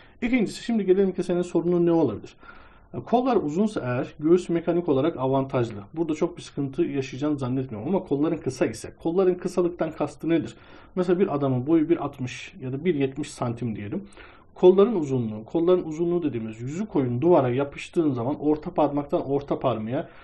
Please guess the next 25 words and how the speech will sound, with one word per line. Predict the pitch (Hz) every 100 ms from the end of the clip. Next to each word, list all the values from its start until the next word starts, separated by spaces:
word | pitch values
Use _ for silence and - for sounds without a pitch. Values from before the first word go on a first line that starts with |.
| - -
kanat | 165 185 190
açıklığı | 135 120 - 123 101
dediğimiz, | 117 107 101 170 - - _ _ - -
e, | 117
mesafe. | 113 123 147 - 139 - - - - -
Yani | 135 113 -
kollarını | 208 151 110 101
yaslıyorsun | 107 165 - 196 185 - 190 190 175
dümdüz, | 185 175 180 180
yere | 165 151
paralel | 143 131 139
olacak | 165 165 156 165
şekilde | - 160 165
yüz | 160 160
seksen | 165 - 165 165
derece. | 160 160 175 175 - - -
Eğer | 139 240
o | 190 -
kollarının | 170 156 165 170 170 131
orta | 131 139 -
parmaktan | 196 147 135 131 127
orta | 113 135 151 156
parmağa | 131 123 127
olan | 120 117
mesafesi | 104 123 - 139 135 135 139